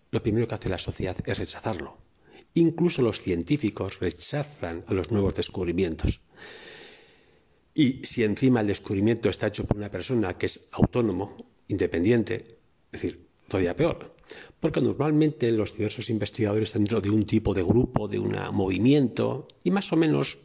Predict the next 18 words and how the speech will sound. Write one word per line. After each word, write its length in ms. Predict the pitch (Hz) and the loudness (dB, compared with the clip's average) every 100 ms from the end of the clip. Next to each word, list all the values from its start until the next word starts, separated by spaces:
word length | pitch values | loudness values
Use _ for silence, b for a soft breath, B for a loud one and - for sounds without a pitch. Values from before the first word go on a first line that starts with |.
| _ | _
bueno, 260 | - 117 - | -2 -2 -2
pueden 180 | - 104 | -2 0
tener 160 | 107 | 2
el 60 | 101 | 2
apoyo 680 | 92 - 120 117 104 101 107 B B B - | 0 -4 -6 -2 0 0 -2 B B B -4
de 80 | |
las 160 | 101 92 | -2 -2
personas 800 | - 90 - - 98 95 101 - _ - | -6 -6 -4 -2 0 0 -4 -8 _ -16
de 100 | - | -10
su 120 | - | -4
movimiento. 680 | 90 85 113 165 - - - _ B B B B | -2 0 2 2 0 -2 -6 _ B B B B
Pero 160 | 123 104 | -2 0
cuando 220 | 101 101 | 2 2
uno 120 | 120 | 2
es 140 | 110 - - | 2 -6 -2
un 380 | 110 107 104 - | 2 2 2 -2
investigador 680 | 113 101 95 - - 95 98 | 0 0 0 -4 -2 0 2
independiente, 840 | 90 90 87 87 104 95 82 - | 2 0 0 2 2 0 -6 -10